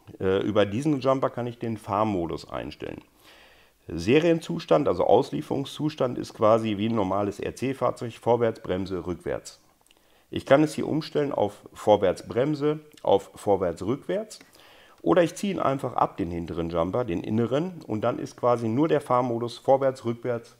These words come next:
Bremse, Mountainbrake. Also sprich, wenn ich Gas wegnehme, steht das Fahrzeug.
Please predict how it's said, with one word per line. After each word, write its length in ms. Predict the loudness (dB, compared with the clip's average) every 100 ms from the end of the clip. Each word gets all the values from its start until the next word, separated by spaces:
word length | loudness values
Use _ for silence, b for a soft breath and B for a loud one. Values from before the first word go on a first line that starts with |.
| -2
Bremse, 400 | 0 0 0 -2
Mountainbrake. 680 | 0 -2 -2 -6 -8 -8 -6
Also 240 | -4 -4
sprich, 300 | -6 -6 -4
wenn 100 | -4
ich 140 | -2 2
Gas 260 | 2 2
wegnehme, 400 | -4 -6 -8 -8
steht 260 | -8 -8 -8
das 120 | -10
Fahrzeug. 420 | -10 -10 -12 -18